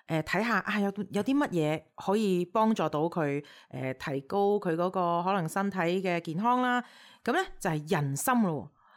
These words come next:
人參呢，佢哋都會，誒，英文啦係 ginseng 咁樣啦，係，就G I N S E N G嘅。咁我哋都會有聽到人參呢樣嘢。當然人參亦都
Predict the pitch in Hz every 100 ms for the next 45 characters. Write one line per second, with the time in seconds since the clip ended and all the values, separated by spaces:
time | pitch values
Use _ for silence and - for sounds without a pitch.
0 | - - - 185 196 214 392 427 415 233
1 | 214 311 247 214 - - 170 160 147 147
2 | - _ _ _ _ _ - 220 349 359
3 | 190 220 240 208 160 - _ - 247 247
4 | - 240 214 160 160 165 170 151 139 151
5 | 147 - 214 214 - 190 202 - 190 196
6 | 214 - 185 - 185 175 165 156 156 139
7 | - - - - 285 381 220 302 247 180
8 | 170 170 220 208 160 151 - _ _ _
9 | _ _ - 185 143 147 226 220 220 175
10 | 160 214 277 233 233 175 139 220 214 160
11 | 202 185